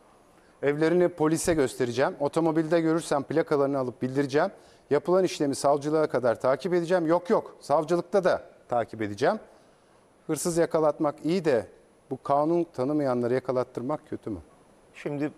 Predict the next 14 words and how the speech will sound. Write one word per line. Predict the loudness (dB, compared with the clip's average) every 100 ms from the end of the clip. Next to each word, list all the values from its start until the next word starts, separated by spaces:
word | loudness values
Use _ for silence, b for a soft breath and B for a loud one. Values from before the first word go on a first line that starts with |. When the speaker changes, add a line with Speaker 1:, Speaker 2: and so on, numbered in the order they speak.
| -4
Speaker 2:
bak | -2 -2 -8
çok | -6
enteresan | -4 -4 -4 -6 -6 -8
ya. | -6 -6
Mesela | -8 -8
şunu | -8 -6 -4 -2 -4 -6 -20 -20 -20 -8
dünyanın | -4 0 0 0 -2
herhangi | 0 0 0 0
bir | 0 0 0
yerinde, | -4 -8 -8
herhangi | -6 -4 -4 -4 -6
bir | -6
köşe | -6 -6 -2
yazarının | 0 0 0 0 -2 -8